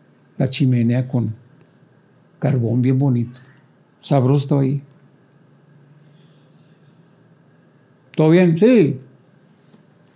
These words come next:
Me siento en la otra mecedora y dije, "Se ha de sentir bien, pues, yo también a darle junto con él, a ver qué pasa". Y no me decía nada. Se me ocurre,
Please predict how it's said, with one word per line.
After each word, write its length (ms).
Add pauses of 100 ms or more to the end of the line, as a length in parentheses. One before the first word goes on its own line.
(760)
Me 140
siento 280
en 60
la 80
otra 140
mecedora 400
y 100
dije, 120 (500)
"Se 160
ha 20
de 60
sentir 320
bien, 260
pues, 220 (120)
yo 120
también 340
a 80
darle 240
junto 300
con 160
él, 180 (460)
a 80
ver 120
qué 120
pasa". 340 (2250)
Y 100
no 100
me 80
decía 160
nada. 320 (3000)
Se 240
me 140
ocurre, 520